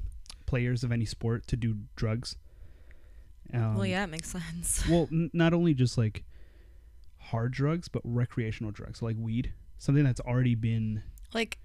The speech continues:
Speaker 1: decriminalized.
Speaker 2: but when you say illegal, like, they can't get arrested for it, though.
Speaker 1: No, but I mean, like, if, if
Speaker 2: <clears throat>
Speaker 1: they,
Speaker 2: Sorry.
Speaker 1: if they drug test them and they find that they have some kind of T H C in their pee or their blood or whatever,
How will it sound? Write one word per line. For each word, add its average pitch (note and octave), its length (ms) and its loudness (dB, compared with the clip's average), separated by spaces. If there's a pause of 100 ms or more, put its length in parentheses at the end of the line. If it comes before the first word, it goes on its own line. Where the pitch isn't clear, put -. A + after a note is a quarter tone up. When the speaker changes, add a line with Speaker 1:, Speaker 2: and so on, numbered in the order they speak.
(240)
Speaker 1:
decriminalized. - 280 -2
Speaker 2:
but - 140 6
when C3 160 6
you C3+ 140 4
say D#4 260 -2
illegal, E3 760 -4
like, E3+ 220 -6
they F3+ 140 -4
can't G3+ 240 -8
get - 140 -12
arrested E3+ 580 0
for E2 220 -8
it, F2 120 -12
though. F2+ 220 -4
Speaker 1:
No, F#3 260 10
but C#3+ 140 8
I C#3+ 40 10
mean, C#3 160 8
like, B2 180 8
if, - 60 0 (340)
if G2+ 60 0
Speaker 2:
<clears throat> - 0 -
Speaker 1:
they, C3 380 8
Speaker 2:
Sorry. - 220 0
Speaker 1:
if B2+ 80 4
they B2+ 120 4
drug A#2+ 300 0
test A#2+ 300 -4
them C#3 260 2 (200)
and B2 100 0
they A#2+ 80 2
find A#2 300 0
that A2+ 100 -2
they A#2+ 120 0
have A2 360 -2 (320)
some A2 240 -2
kind A2 180 -4
of G#2 80 -4
T A2+ 220 4
H - 160 -2
C A2+ 460 2
in A2+ 120 -2
their G#2+ 120 -2
pee A2+ 480 -2
or G#2+ 340 -4
their A2 100 -2
blood G#2+ 280 -2
or A2 80 0
whatever, G#2+ 460 -4